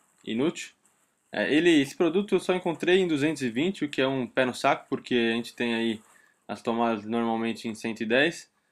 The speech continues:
mas ele baixa, é, tem uma vol-, uma am-, é, consome cinco watts apenas, então um conversorzinho de voltagem pequeno toca tranquilamente esse produto. É, esse daqui ele ainda acende um ledzinho quando você liga ele, fica azulzinho em volta.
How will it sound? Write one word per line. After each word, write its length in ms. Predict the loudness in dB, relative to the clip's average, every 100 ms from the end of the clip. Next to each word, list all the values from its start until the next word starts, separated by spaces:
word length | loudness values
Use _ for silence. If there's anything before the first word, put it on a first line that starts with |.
| _ _
mas 180 | -4 0
ele 160 | 0 2
baixa, 400 | 6 6 6 2
é, 180 | 2 0
tem 160 | -2
uma 200 | 0 0
vol-, 280 | 2 0 -2
uma 480 | -4 -2 0 0 0
am-, 120 | -2 -8 _ _ _ _ _ _ _
é, 80 | -8
consome 680 | -2 -2 4 6 6 4
cinco 360 | 0 -2 -2 4
watts 300 | 6 6 4
apenas, 360 | -2 0 0 -2
então 240 | -2 0
um 160 | 0 -2
conversorzinho 720 | -2 0 0 0 -2 -2 -2
de 140 | 0
voltagem 600 | -2 -2 2 2 2 -6 _ _ _ _ -8
pequeno 480 | -6 0 2 0
toca 340 | 0 0 0 -4 -10 -10
tranquilamente 680 | -8 -6 -2 -2 -2 -4 -8
esse 120 | -12
produto. 500 | -6 -2 -2 -4 -8 _ _ _ _ _ _ _
É, 340 | -4 -2 -2 -2
esse 200 | -4 0
daqui 260 | -2 2 2
ele 160 | 4
ainda 320 | 4 4 2 0
acende 320 | -4 -2 -2 0
um 200 | 0 0
ledzinho 480 | -2 -2 -4 -4
quando 220 | -2 -2 -2
você 400 | -4 -4 -4 -2
liga 280 | -2 0
ele, 340 | 0 0 0 -4
fica 760 | -6 -4 0 2 4 2 -2 -8
azulzinho 500 | -6 -6 -4 -4 -2
em 40 |
volta. 340 | 2 2 2